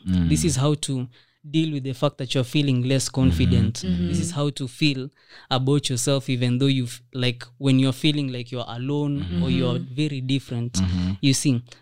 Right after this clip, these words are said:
Speaker 2: like, samaki mkunje angali mbichi.
Speaker 3: Mm-hmm.
Speaker 1: Yeah.
Speaker 2: You see,
Speaker 1: Mm-hmm.
Speaker 2: like,
Speaker 3: Yes.
Speaker 2: let's, let's, let's deal with this issue
Speaker 1: Mm-hmm.
Speaker 2: with these kids while they are young. 'Cause
Speaker 1: Mm-hmm.
Speaker 3: Mm-hmm.
Speaker 2: mtoto wako class eight,
Speaker 1: Mm.
Speaker 2: when they are, when they are, when they are reaching uni,
Speaker 1: Mm-hmm.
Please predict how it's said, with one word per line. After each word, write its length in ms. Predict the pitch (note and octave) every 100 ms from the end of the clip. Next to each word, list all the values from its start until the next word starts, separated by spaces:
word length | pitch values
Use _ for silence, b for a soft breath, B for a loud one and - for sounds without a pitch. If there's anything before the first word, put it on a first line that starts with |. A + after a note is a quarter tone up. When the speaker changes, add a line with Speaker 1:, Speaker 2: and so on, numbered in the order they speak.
| -
Speaker 2:
like, 180 | C#3 -
samaki 460 | D3 D3 D#3 D#3+
mkunje 440 | C3+ - D3 C#3+ C3
angali 400 | B2 C3+ C3+ B2
mbichi. 480 | A#2+ B2+ B2+ - F3+
Speaker 3:
Mm-hmm. 220 | F3 F#3+
Speaker 1:
Yeah. 320 | E3+ E3 E3
Speaker 2:
You 120 | D3+
see, 240 | B2 C#3+ A#2
Speaker 1:
Mm-hmm. 180 | F#2 C3
Speaker 2:
like, 100 | C3+
Speaker 3:
Yes. 80 | D#3
Speaker 2:
let's, 380 | D#3 - - _ B B B
let's, 400 | D3+ E3+ - - -
let's 240 | F3+ - D#3
deal 160 | E3+
with 200 | D3+ B2+
this 380 | D3 D#3 - - _ _
issue 380 | C#3+ D#3 - B2 C#3+
Speaker 1:
Mm-hmm. 180 | F3 F#2
Speaker 2:
with 120 | B2+
these 220 | C#3+ D3+
kids 240 | - D3 C3
while 160 | B2
they 120 | C3 C#3
are 60 | C#3+
young. 300 | D3 A#2+ C#3+ -
'Cause 180 | F3+ F2+
Speaker 1:
Mm-hmm. 260 | F2 E3+ E3+
Speaker 3:
Mm-hmm. 280 | D#3+ D#3+ E3+
Speaker 2:
mtoto 260 | E3+ E3
wako 180 | E3 D#3
class 300 | D3 D#3 D3+ E3
eight, 300 | D3+ D3 -
Speaker 1:
Mm. 320 | F2 E2 E2 C#3
Speaker 2:
when 180 | C3+
they 160 | C3+ C3+
are, 220 | B2+ A2
when 220 | A#2+ C3+
they 100 | C3+
are, 320 | C3 B2+ A2 C#2
when 160 | B2
they 60 | C3+
are 60 | C3+
reaching 300 | D#3 D#3 C3+
uni, 420 | B2+ C#3 C3 A2+ G#2+
Speaker 1:
Mm-hmm. 280 | F2+ E2+